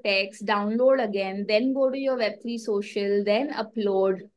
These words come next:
you know. So I, I was like, there has to be a better way of doing things.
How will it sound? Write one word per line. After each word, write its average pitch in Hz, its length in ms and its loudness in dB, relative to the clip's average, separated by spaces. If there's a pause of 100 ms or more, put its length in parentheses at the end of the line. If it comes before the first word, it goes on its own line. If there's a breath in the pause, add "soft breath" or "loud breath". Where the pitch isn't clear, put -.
(420)
you 233 120 6
know. 202 200 4
So 277 140 -2
I, 311 340 2
I 311 120 6
was 466 180 4
like, 466 140 2
there 415 200 0
has - 180 0
to - 100 0
be 320 120 0
a 302 60 2
better 226 400 2
way 208 440 0 (1000)
of 208 220 4
doing 214 340 2
things. 165 460 -8